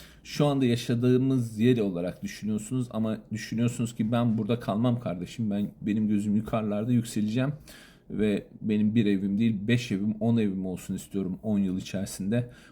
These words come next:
Ona göre bir, e, yol çizelgesi çizmek istiyorum kendime. Ona göre çalışacağım, ona göre işimi düzenleyeceğim diyorsanız ona göre bir planlama, ona göre bir mortgage'leme yapmanız lazım ki size bir faydası olsun.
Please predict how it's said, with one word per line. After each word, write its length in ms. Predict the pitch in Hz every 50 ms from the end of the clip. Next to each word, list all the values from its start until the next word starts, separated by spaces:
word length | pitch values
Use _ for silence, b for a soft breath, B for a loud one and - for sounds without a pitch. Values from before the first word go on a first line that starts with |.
| B B
Ona 220 | - 104 110 117 113
göre 280 | 104 107 101 101 95
bir, 200 | 101 101 98 - - - -
e, 120 | - 98
yol 460 | 95 92 90 90 92 113 123 113 107 107
çizelgesi 600 | - - 92 92 90 85 87 87 92 85 - -
çizmek 360 | - 101 98 101 95 92 -
istiyorum 360 | - - - 104 95 92 - -
kendime. 440 | - 101 95 98 104 110 113 117 - - - - - _ _
Ona 160 | 104 117 123
göre 260 | 117 110 104 98 101
çalışacağım, 580 | - - 101 95 90 - - 95 107 107 113 113 -
ona 200 | 101 110 117 117
göre 340 | 117 113 104 101 90 - - - - - - - -
işimi 520 | - - - - - - 107 90 87 - - - - 107
düzenleyeceğim 640 | 104 107 107 92 90 92 92 90 101 90 90 92
diyorsanız 460 | 92 95 95 - - 113 120 135 135 B B B B B B - -
ona 180 | 98 107 123
göre 300 | 123 120 113 104 104 92
bir 80 | 101 98
planlama, 500 | - - 101 101 98 98 104 110 123 127
ona 240 | 117 104 104 110 117
göre 320 | 117 117 113 110 101 104
bir 40 | 110
mortgage'leme 680 | 101 101 101 98 98 95 101 98 - - 104 101 110 101
yapmanız 460 | 95 - - 98 95 90 92 90 87
lazım 360 | 85 90 101 101 143 156 151 - - - - - -
ki 240 | - - 196 170 B B B B B B B B B - - - - - - - - - - -
size 240 | - - 110 92 78
bir 40 | -
faydası 520 | - - - - - - - - - -
olsun. 280 | 50 - - - -